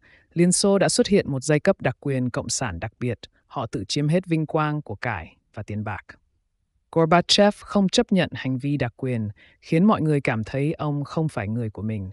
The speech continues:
nên ông bị cô lập trên chính trường. Tuy nhiên, may mắn là có Andropov bảo vệ ông. Tháng bảy năm một nghìn chín trăm bảy mươi tám,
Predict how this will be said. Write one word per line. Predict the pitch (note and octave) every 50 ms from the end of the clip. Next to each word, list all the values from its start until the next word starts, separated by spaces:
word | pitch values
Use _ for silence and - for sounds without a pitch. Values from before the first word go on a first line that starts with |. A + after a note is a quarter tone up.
| - _ _ _
nên | D#3 D#3 E3
ông | E3 E3 D#3+
bị | D3+ D3 -
cô | - D#3 D3+
lập | C#3+ C3 A2+ - -
trên | - - C#3 C3
chính | - - A#2+ C3 B2+
trường. | - C3+ A#2 F#2+ D#2+ - - _ _ _ _ _ _ _ _ _ _ _ _ _ _ _ _ _ _ _ _ _
Tuy | E3+ E3+
nhiên, | F3 F3 F3 F3 F3 F#3+ F#3+
may | F3+ F3 F3 F3+
mắn | E3+ D#3+ D3 D#3 F#3 G#3+
là | G#3+ D3
có | - - D3+
Andropov | - - D#3 D#3 D#3 - D3 C#3+ - - E3+ F3 - - _ _
bảo | C3+ A2 G2
vệ | F#2+ G#2+ G#2+
ông. | - - A#2+ A#2+ A#2+ A#2+ A#2 - _ _ _ _ _ _ _ _ _ _ _ _ _ _ _ _
Tháng | - - E3+ G#3+ A3
bảy | G3+ E3 C3+ C3
năm | D3 D#3 D3+ D#3 D3+ C#3+
một | C#3+ C#3 B2+
nghìn | B2+ A#2
chín | A2+ - - C3+ C#3+ D3+
trăm | - - E3 E3 E3 E3 D3+ C3
bảy | B2+ A2+
mươi | A2+ B2 B2 A#2
tám, | - A#2 A2+ A2+ B2 C3+ F3 G3+